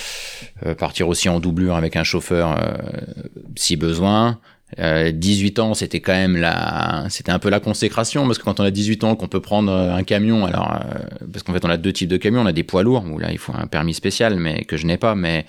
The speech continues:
euh, avec le, le V I, le, le permis voiture, le permis V L, euh, on peut prendre, on a des camions, euh, qui font trois tonnes cinq et qu'on peut conduire avec un permis voiture. Et voilà, et je me souviens de mes premières livraisons, euh, voilà, et la première fois tout seul dans le camion, euh, voilà,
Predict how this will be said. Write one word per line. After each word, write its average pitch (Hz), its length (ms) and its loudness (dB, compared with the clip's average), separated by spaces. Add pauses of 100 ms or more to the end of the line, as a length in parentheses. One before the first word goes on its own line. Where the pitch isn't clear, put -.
(380)
euh, 80 240 0
avec 82 280 0
le, 82 160 0
le 82 100 0
V 107 140 -4
I, 87 160 0
le, 87 240 0
le 82 100 0
permis 82 800 0 (100)
voiture, 85 520 -2
le 90 40 -4
permis 80 280 -2
V 85 100 0
L, 98 240 4
euh, 87 240 -4
on 85 140 -8
peut 107 180 -2
prendre, 85 340 -2
on 82 80 -2
a 85 60 2
des 82 140 -4
camions, 87 440 0
euh, 82 60 -2 (680)
qui - 120 -20
font 78 200 -8
trois 82 200 -4
tonnes 82 160 -2
cinq 110 340 0
et 76 80 -2
qu'on 82 160 -6
peut 98 220 -2
conduire 90 340 -2
avec 82 220 -2
un 80 100 -4
permis 78 300 -4
voiture. 127 420 0 (380)
Et 80 400 2
voilà, 101 180 4
et 82 60 0
je 82 80 -8
me 85 80 -2
souviens 92 260 2
de 90 60 4
mes 85 80 2
premières 95 360 2
livraisons, 98 680 2
euh, 90 220 2 (440)
voilà, 95 280 2
et 78 40 -6
la 73 120 -4
première 92 360 0
fois 98 200 0
tout - 180 -8
seul 101 320 2
dans 90 120 0
le 90 60 0
camion, 95 560 2
euh, 90 180 0
voilà, 90 520 0